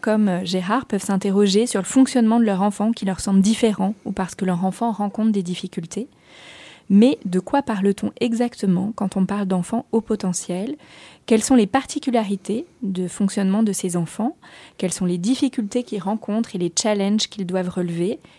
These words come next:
Et comment les parents peuvent-ils les accompagner au mieux ? Autant de questions pour lesquelles vous allez tenter de nous éclairer, euh,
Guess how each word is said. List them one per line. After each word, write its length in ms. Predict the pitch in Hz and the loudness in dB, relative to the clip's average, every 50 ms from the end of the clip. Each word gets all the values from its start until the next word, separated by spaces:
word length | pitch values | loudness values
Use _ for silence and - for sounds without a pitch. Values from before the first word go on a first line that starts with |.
| _ - - | _ -8 -6
Et 100 | 185 185 | -6 -6
comment 340 | - - 285 269 262 277 | 0 2 4 6 6 6
les 120 | 294 277 226 | 6 4 2
parents 320 | - 202 190 190 208 233 | 0 -2 -2 0 -2 -2
peuvent-ils 360 | 226 202 185 - - 247 226 | -2 -4 -6 -6 -6 -4 -2
les 180 | 220 196 180 185 | 0 0 0 0
accompagner 600 | 180 180 - 208 196 185 175 175 180 202 233 254 - _ | -2 -4 -4 -4 -4 -2 -2 -2 -2 -4 -4 -6 -8 _
au 100 | 196 202 | -2 0
mieux ? 280 | 196 190 180 180 180 190 - _ _ _ - - - - - _ - | 2 2 0 0 -4 -8 -14 _ _ _ -20 -20 -20 -20 -20 _ -2
Autant 280 | - 196 196 - 247 254 | -2 0 0 2 2 2
de 100 | 233 196 | 2 2
questions 420 | 180 - 247 240 233 - 269 269 | 0 0 0 0 0 0 0 0
pour 120 | 254 240 214 | 0 -2 -2
lesquelles 320 | 185 180 - - 247 247 | -4 -4 -4 -4 -4 -2
vous 140 | 214 202 190 | -2 0 0
allez 180 | 185 175 180 | 0 0 0
tenter 300 | 180 185 190 190 - 247 | -2 -4 -4 -4 -2 0
de 40 | 233 214 | 0 2
nous 200 | 196 180 180 208 | 2 2 0 0
éclairer, 480 | 214 - 226 202 185 175 202 208 196 | 0 -2 -4 -6 -4 -4 -4 -4 -4
euh, 100 | 185 185 | -4 -6